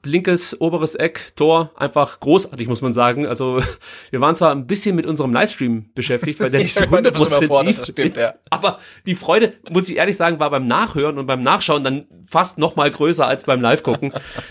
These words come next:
Speaker 1: Ich war einfach nur begeistert, dass das Ding da reingeht und ja, Wolf und, äh, seine Teamkollegen, also Marius Wolf und seine Teamkollegen sahen da echt sehr, sehr schlecht aus. Also das ist meine Analyse
Speaker 2: Ja, vor allem,
Speaker 1: zum
Speaker 2: wenn man
Speaker 1: eins null.
Speaker 2: über, über, sich mal anguckt, also in den ersten fünfundzwanzig Sekunden vom Anstoß bis hin, äh,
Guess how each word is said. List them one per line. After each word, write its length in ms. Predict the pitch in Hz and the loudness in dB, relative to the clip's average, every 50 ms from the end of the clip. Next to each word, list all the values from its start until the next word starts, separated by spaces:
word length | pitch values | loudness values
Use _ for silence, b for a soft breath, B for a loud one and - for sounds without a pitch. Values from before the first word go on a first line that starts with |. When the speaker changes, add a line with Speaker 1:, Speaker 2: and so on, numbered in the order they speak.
| B B | B B
Speaker 1:
Ich 180 | - 147 127 151 | 0 2 2 2
war 80 | 139 | 0
einfach 180 | 151 147 160 139 | 2 2 2 2
nur 80 | 151 | 2
begeistert, 420 | 135 131 - 113 120 143 - 151 - | 0 0 0 0 0 0 -2 -2 -6
dass 100 | 123 - | -6 -8
das 100 | 127 - | -8 -6
Ding 160 | - 135 135 | -4 0 0
da 80 | 127 110 | 2 2
reingeht 360 | 110 113 139 131 131 127 - | 2 0 0 2 2 2 2
und 220 | 113 113 110 104 | 0 -2 -2 0
ja, 220 | 110 110 104 98 101 | 0 0 0 2 2
Wolf 260 | 117 131 143 135 - | 4 4 2 2 0
und, 320 | 117 120 120 120 117 - | -2 0 0 0 0 0
äh, 220 | - 117 117 113 110 | 0 2 2 2 2
seine 200 | 127 120 120 117 | 2 2 2 0
Teamkollegen, 520 | - 147 139 127 143 127 131 123 117 117 | -2 -4 -2 0 0 2 2 2 2 0
also 120 | 107 107 | 0 0
Marius 360 | 107 110 120 123 120 117 - 117 | -2 -2 -2 -2 -2 -2 0 2
Wolf 180 | 120 127 - | 2 2 2
und 60 | 123 | 0
seine 160 | 113 117 113 104 | 2 2 2 0
Teamkollegen 480 | - - - - 120 113 117 117 117 | -2 -4 -4 0 2 2 2 2 2
sahen 180 | 113 110 113 113 | 0 0 0 0
da 120 | 117 117 - | -2 -4 -4
echt 260 | 127 127 117 - - | -4 -4 -4 -6 -8
sehr, 280 | - - 117 120 120 110 | -4 0 2 2 2 2
sehr 180 | 104 101 104 | 0 -2 -4
schlecht 320 | 95 - - 110 - - - | -4 -4 -4 -6 -8 -8 -10
aus. 240 | 113 - - - 113 | -10 -10 -8 -6 -6
Also 160 | 110 101 101 | -6 -6 -4
das 140 | 120 117 120 | -4 -4 -4
ist 100 | 113 110 | -2 0
meine 240 | 120 117 117 120 | 2 2 2 2
Analyse 280 | 113 117 117 113 117 123 | 0 0 0 0 2 2
Speaker 2:
Ja, 100 | - 113 | 2 2
vor 100 | 131 127 | 2 0
allem, 60 | 120 | 0
Speaker 1:
zum 60 | 117 | 2
Speaker 2:
wenn 60 | 117 - | 2 2
man 100 | 120 110 | 0 -2
Speaker 1:
eins 120 | 104 156 | -2 -4
null. 140 | 135 131 104 | -4 -4 -4
Speaker 2:
über, 80 | 101 | -6
über, 180 | - 120 131 113 | -6 -8 -8 -6
sich 140 | 101 127 - | -6 -2 0
mal 100 | 135 117 | 2 2
anguckt, 340 | 107 117 135 - 151 139 - | 2 0 0 -2 -2 -2 0
also 180 | 110 98 117 | 0 0 0
in 60 | 107 | -2
den 60 | 107 104 | 0 0
ersten 300 | 110 120 - - 123 - | -2 -2 -2 -4 -8 -4
fünfundzwanzig 520 | - 135 123 127 113 - 113 113 - - | -4 -2 -2 -2 0 0 0 0 -2 -6
Sekunden 400 | 123 113 - 127 131 131 - 131 | -6 -4 -2 -2 -2 -2 -4 -4
vom 200 | - - - 107 | -2 -2 -2 -2
Anstoß 440 | 92 113 123 - - 131 117 110 - | -2 -6 -6 -2 0 0 0 0 0
bis 200 | 117 113 - - | -4 -4 -4 -2
hin, 260 | 117 110 110 113 117 | -2 -2 -2 -4 -4
äh, 300 | 117 104 101 104 104 104 | -2 2 2 2 2 0